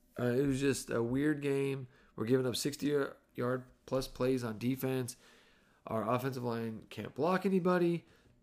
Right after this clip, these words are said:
If it wasn't for, like, if I, if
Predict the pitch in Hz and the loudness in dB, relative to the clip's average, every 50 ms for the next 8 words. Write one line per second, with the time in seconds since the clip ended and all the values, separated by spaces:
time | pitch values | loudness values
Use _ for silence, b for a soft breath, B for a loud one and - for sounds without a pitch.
0 | _ _ _ _ _ _ _ _ _ _ _ - - 127 113 127 127 123 139 143 | _ _ _ _ _ _ _ _ _ _ _ -4 -4 -2 0 2 4 4 4 4
1 | 139 147 143 139 - - - 135 139 143 139 139 135 127 123 127 - _ _ _ | 2 0 -2 -6 -8 -4 0 2 4 6 6 6 4 4 2 -2 -8 _ _ _
2 | _ _ - - - _ _ _ _ _ _ _ _ _ _ _ _ _ _ _ | _ _ -20 -20 -20 _ _ _ _ _ _ _ _ _ _ _ _ _ _ _
3 | _ _ _ _ _ _ _ _ _ _ _ - - 139 139 117 139 120 151 151 | _ _ _ _ _ _ _ _ _ _ _ -4 0 0 0 0 0 2 2 2
4 | 139 147 151 | 2 2 0